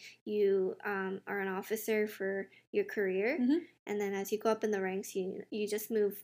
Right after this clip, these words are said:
Speaker 1: positions and things like
Speaker 2: Oh,
Speaker 1: that.
Speaker 2: so what's the next position after an officer?
Speaker 1: Um, so you're an officer the whole time.
Speaker 2: Oh, h-, okay,
Speaker 1: Uh,
Speaker 2: whole
Speaker 1: yeah.
Speaker 2: time.
Speaker 1: So
Speaker 2: Yeah.
Speaker 1: the only thing that changes is your position
Speaker 2: Mm-hmm.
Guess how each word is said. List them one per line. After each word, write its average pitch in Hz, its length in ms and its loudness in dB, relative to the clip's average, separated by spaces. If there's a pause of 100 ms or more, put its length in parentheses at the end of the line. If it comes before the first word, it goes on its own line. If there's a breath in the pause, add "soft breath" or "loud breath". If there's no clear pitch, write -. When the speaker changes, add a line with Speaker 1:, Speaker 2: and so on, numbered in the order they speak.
Speaker 1:
positions 190 760 -4
and - 120 -10
things 240 120 -4
like 247 160 2
Speaker 2:
Oh, 262 140 2
Speaker 1:
that. 226 100 -2
Speaker 2:
so 277 100 2
what's 294 160 4
the 294 100 2
next 247 220 0
position 214 460 2
after 202 500 -4
an 202 160 -8
officer? 202 480 -10 (600)
Speaker 1:
Um, 262 320 8
so 262 200 4
you're 302 240 8
an 320 100 6
officer 262 400 4
the 233 80 2
whole 233 220 4
time. - 320 -8
Speaker 2:
Oh, 247 280 8
h-, 214 60 6
okay, 208 180 6
Speaker 1:
Uh, 214 40 4
Speaker 2:
whole 226 160 2
Speaker 1:
yeah. 208 140 8
Speaker 2:
time. 240 180 -4
Speaker 1:
So - 160 4
Speaker 2:
Yeah. 233 100 10
Speaker 1:
the 240 120 6
only 269 120 4
thing 262 180 2
that 208 120 2
changes 214 400 2
is 208 360 2
your 190 120 4
position 269 680 2
Speaker 2:
Mm-hmm. 285 100 6